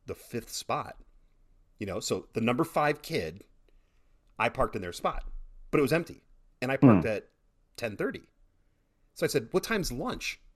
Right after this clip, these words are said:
Speaker 1: And they said, "Oh, don't worry about it. She's, she's not in today."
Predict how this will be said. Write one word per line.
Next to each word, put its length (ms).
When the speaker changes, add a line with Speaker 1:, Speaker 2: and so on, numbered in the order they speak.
Speaker 1:
And 120
they 60
said, 280
"Oh, 200
don't 180
worry 140
about 200
it. 80
She's, 320
she's 200
not 160
in 100
today." 300